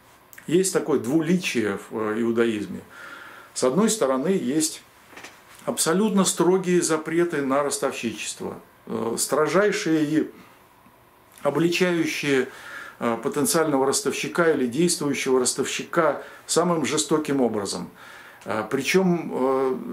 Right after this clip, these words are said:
в, в соответствующих трудах, э, раввинов написано, что не только в отношении, э, в отношении иудеев, иудей к иудею не может заниматься ростовщичеством, но и по отношению к гою, то есть к неиудею, по отношению к христианину, что уже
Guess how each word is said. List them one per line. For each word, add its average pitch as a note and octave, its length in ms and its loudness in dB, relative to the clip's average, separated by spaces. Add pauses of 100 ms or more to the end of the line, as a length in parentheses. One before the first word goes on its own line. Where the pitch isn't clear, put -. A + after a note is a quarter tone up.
(280)
в, B2 320 2
в - 40 -6
соответствующих C#3 880 0
трудах, C#3+ 600 2
э, A#2+ 300 2
раввинов C3 520 0
написано, C3+ 500 0
что C3+ 440 0 (420)
не C3 160 2
только F#3 460 2
в F#3 60 2
отношении, D#3+ 920 2
э, A#2+ 460 -4 (1120)
в A#2+ 80 -4
отношении C3 480 0
иудеев, B2+ 600 2
иудей B2+ 360 2
к - 120 -4
иудею B2+ 380 2
не A#2 120 2
может A#2+ 320 0 (580)
заниматься B2+ 480 2
ростовщичеством, A2 920 -4
но B2+ 160 4
и D3+ 80 0
по D3 180 2
отношению D3+ 600 -2
к G#2+ 160 -8
гою, D3+ 400 4
то B2 120 0
есть A2 180 0
к - 100 -6
неиудею, C3 760 0
по A2 200 -4
отношению C3+ 400 -2
к - 60 -10
христианину, C#3+ 760 0
что - 180 -4
уже B2+ 280 2